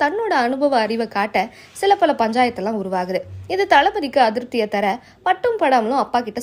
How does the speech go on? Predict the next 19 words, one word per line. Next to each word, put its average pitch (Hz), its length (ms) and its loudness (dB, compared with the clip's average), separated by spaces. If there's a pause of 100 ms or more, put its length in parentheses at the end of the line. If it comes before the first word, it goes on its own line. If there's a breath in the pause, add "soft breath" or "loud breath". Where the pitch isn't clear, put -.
சொல்லி 202 260 -4
பார்த்தார். 180 280 -4 (200)
ஆனா 190 220 -6
அவர் 208 200 -2
கேட்கவே 190 400 -6
இல்ல. 185 100 -4 (400 loud breath)
அதுக்கப்புறமா 370 580 0
உருவான 262 340 2
விரிசல் 214 400 -4
தான் 233 120 0 (140)
இதோ 220 140 0 (100)
ரெண்டு 208 240 -4
பேரும் 240 240 -4
பேசிக்கிறதே 220 600 -4
இல்ல 196 100 0 (100)
அப்படின்ற 320 440 -6
வரைக்கும் 208 280 -6
வந்து 196 200 -6
நிக்குது. 185 220 -4